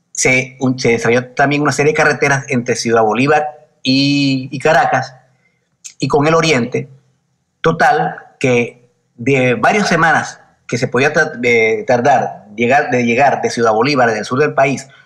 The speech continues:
hasta Caracas, ahora se tardaban dieciocho horas. Con respecto al sistema marítimo de comunicación,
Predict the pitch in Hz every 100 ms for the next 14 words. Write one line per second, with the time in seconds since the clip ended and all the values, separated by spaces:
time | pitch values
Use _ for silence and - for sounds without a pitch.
0 | _ - - - 160 - 147 151 - 120
1 | 120 131 117 120 127 - - - 113 -
2 | 107 - 110 - - 92 80 - _ _
3 | _ _ _ _ _ - 147 143 165 160
4 | 139 139 208 240 196 165 160 160 165 170
5 | 175 202 - 101